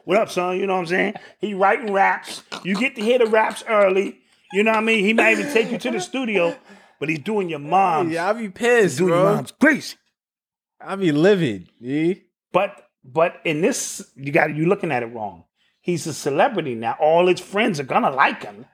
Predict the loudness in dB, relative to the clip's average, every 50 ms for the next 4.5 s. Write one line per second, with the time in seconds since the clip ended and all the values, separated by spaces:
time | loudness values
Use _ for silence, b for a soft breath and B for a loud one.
0 | _ _ -2 0 0 2 2 2 2 4 4 4 4 4 4 2 2 4 4 4
1 | 4 4 4 2 2 2 2 0 -4 -6 -8 -14 _ -10 -2 0 0 0 0 -2
2 | -6 -8 -4 -2 0 2 2 4 4 2 2 2 2 0 2 0 -2 0 2 2
3 | 2 4 4 2 2 2 0 0 0 0 0 0 0 2 2 2 2 0 -2 -8
4 | -8 -4 0 0 2 2 0 -2 -8